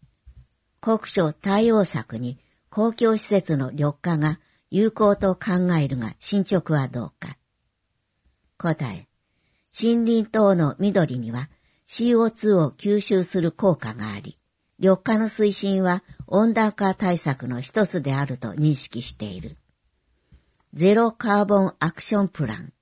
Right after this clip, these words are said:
シテプラス。で、取り組みの一つとして、公共施設の緑化推進を掲げており、施設所管部署と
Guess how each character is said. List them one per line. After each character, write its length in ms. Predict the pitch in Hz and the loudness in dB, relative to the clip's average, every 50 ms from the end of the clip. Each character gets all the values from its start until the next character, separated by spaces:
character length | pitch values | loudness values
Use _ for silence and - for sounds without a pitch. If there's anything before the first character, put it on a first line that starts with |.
| _ _ _ _ _ | _ _ _ _ _
シ 160 | - - - | -16 -16 -10
テ 140 | - - 202 | -2 -2 -2
プ 140 | 196 - 131 | -2 -2 -8
ラ 120 | 127 175 | -8 -8
ス。 240 | - - - - - _ _ _ _ _ _ _ _ _ _ - - - - _ _ _ _ _ _ | -12 -14 -20 -20 -20 _ _ _ _ _ _ _ _ _ _ -20 -20 -20 -20 _ _ _ _ _ _
で、 220 | - 196 196 190 180 | 4 4 4 4 2
取 300 | - - 185 202 196 226 | -2 -2 0 0 0 -2
り 60 | 214 | -2
組 220 | - 226 233 226 | 0 2 2 4
み 20 | 220 | 2
の 140 | 214 202 | 2 0
一 260 | 196 - - - 208 202 | -2 -4 -2 -2 -2 -2
つ 120 | - - | -4 -10
と 140 | - 120 120 | -10 -10 -10
し 100 | - - | -10 -12
て、 240 | _ - 127 139 - _ _ _ _ _ _ _ | _ -8 -8 -8 -8 _ _ _ _ _ _ _
公 220 | - - 220 233 226 | -2 0 0 0 0
共 240 | - 240 226 226 | 2 2 2 2
施 100 | 214 - | 2 -2
設 300 | - 214 196 180 - - | 0 0 0 0 0 -2
の 220 | 139 139 131 120 - _ | -2 -2 -2 -4 -8 _
緑 220 | - 151 170 175 | -2 0 0 0
化 160 | - _ 220 220 | 0 _ -2 -2
推 300 | 208 - - 202 196 196 | -2 0 0 0 0 0
進 340 | - - 190 185 180 175 | -2 -2 0 0 2 2
を 60 | 165 156 | 0 0
掲 340 | - - 160 - - 170 151 | -2 -4 -4 -2 0 0 0
げ 120 | 139 131 | 0 -2
て 140 | 131 - 123 | -4 -6 -8
お 120 | 120 92 | -8 -8
り、 180 | 92 - 90 - _ _ _ _ _ _ _ _ _ _ _ _ _ _ _ _ _ | -10 -10 -14 -16 _ _ _ _ _ _ _ _ _ _ _ _ _ _ _ _ _
施 120 | - - - | -16 -10 0
設 320 | - 226 226 - 220 214 | 2 2 2 2 0 -2
所 200 | 196 - 214 190 | 0 2 0 0
管 300 | - - 226 208 202 208 | 2 0 0 0 0 2
部 120 | 185 190 | 0 0
署 200 | 170 - - - | 0 0 -4 -4
と 260 | 127 - 107 107 120 | -4 -4 -8 -8 -8